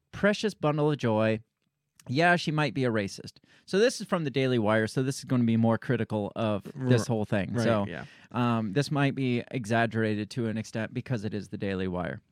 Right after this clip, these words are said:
Speaker 2: Yeah.
Speaker 1: Says, um, "On the upside, Arizona's Department of Education is offering an equity toolkit to help you tamp down their racism, your three-month-old's racism."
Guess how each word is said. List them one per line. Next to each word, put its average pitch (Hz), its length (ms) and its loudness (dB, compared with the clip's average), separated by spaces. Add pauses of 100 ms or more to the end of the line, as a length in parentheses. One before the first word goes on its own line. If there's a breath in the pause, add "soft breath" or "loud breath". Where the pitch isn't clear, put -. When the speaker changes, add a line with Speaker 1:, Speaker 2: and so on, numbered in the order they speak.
(220 soft breath)
Speaker 2:
Yeah. 104 160 -8 (120)
Speaker 1:
Says, 165 460 4
um, 151 360 2
"On 185 100 2
the 180 100 2
upside, 170 400 2
Arizona's 170 540 2
Department 208 480 -2
of 131 80 0
Education 160 640 0
is 110 220 -4
offering 156 480 -2
an 143 180 -4
equity 165 460 0
toolkit 202 840 -2
to 131 140 -2
help 185 320 -2
you 175 140 0
tamp - 380 -2
down 143 300 0
their 139 160 0
racism, 110 580 -4
your 123 120 0
three-month-old's 135 760 -6
racism." - 560 -6